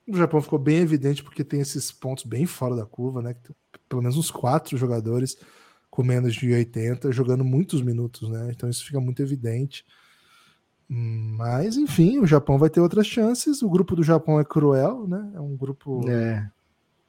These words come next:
Speaker 1: um grupo que não, não permite muitos sonhos, né? Mas, cara, honestamente, assim, acho que essas bolas vão cair em algum momento. Acho que esse time mata mais bola do que a gente
Speaker 2: Finlândia
Speaker 1: viu.
Speaker 2: vai pagar o pato?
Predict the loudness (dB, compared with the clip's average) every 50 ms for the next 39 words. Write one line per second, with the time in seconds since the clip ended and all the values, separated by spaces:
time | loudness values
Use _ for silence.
0 | _ _ _ _ _ _ _ _ _ -8 -8 -6 -6 -6 -6 -8 -10 -12 -10 -6
1 | -4 -2 -2 -2 -2 -2 -2 -4 0 2 2 2 2 0 -2 -2 -2 0 0 0
2 | -2 -4 -6 -6 -6 -6 -4 -4 -4 -4 -2 -2 -2 -2 -2 -2 -2 -4 -4 -6
3 | _ _ -4 -2 0 2 2 2 2 2 0 -4 -2 0 2 4 4 4 2 0
4 | -4 _ _ _ _ _ _ _ _ _ _ _ _ _ _ _ _ _ -4 0
5 | 0 0 0 0 0 -2 0 0 -2 -2 -4 -6 -8 -10 -10 -8 -6 -6 -6 -6
6 | -8 -12 _ _ _ _ _ _ _ _ _ 0 2 4 4 4 2 0 -2 0
7 | 0 0 -2 0 0 0 0 0 0 -2 -4 -6 -6 -6 -6 -6 -6 -8 -8 -10
8 | -10 -10 -10 -10 -8 -6 -6 -6 -6 -8 -12 _ _ -14 -12 -12 -12 -10 -10 -10
9 | -10 -10 -12 -10 -8 -6 -6 -4 -4 -4 -4 -4 -6 -8 -6 -6 -8 -6 -6 -4
10 | -4 -4 -4 -6 -8 -8 -8 0 4 6 8 8 10 10 8 8 8 6 6 4
11 | 4 4 4 2 2 4 2 2 0 0 -2 -2 -2 -4 -8 -12 -20